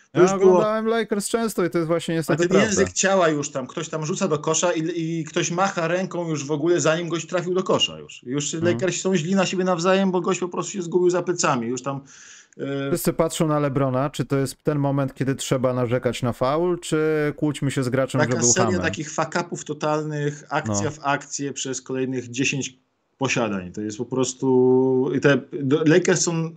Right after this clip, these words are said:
Speaker 1: o ile walczą bez tego Davisa, starają się, ich najlepszy zawodnik odpadł, no, y, w-, niech, niech się starają, no, doceniajmy to, że się starają, że się przyku-, że próbują walczyć, <laughs> wiesz, walczą o dziedzictwo LeBrona, żeby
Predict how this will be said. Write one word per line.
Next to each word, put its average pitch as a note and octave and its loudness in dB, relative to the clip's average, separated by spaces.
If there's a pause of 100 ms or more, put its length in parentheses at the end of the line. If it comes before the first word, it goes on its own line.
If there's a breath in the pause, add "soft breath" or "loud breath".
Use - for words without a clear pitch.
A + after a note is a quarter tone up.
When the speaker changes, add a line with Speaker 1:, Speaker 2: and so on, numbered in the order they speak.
Speaker 1:
o D3+ 2
ile D3+ 4
walczą D#3+ 0
bez C3 -4
tego B2+ -2
Davisa, B2 -2
starają C#3 0
się, A#2+ -4
ich A2 -4
najlepszy B2+ -6
zawodnik C#3+ -2
odpadł, A#2+ -2
no, A2 -4 (600 loud breath)
y, A2 2
w-, - -14 (560)
niech, A2 -6
niech A#2+ 2
się B2 0
starają, E3+ 2
no, C#3+ 0
doceniajmy C#3+ 0
to, A2+ -2
że A#2+ -2
się A2+ -4
starają, A2 -2
że G#2+ -4
się A2 -4
przyku-, A#2 -2
że A#2 0
próbują C#3 2
walczyć, A#2 0
<laughs> A#2+ -4 (180)
wiesz, A#2 0
walczą C#3 -2
o C3+ -4
dziedzictwo C3+ 0
LeBrona, C#3 0
żeby A2+ -4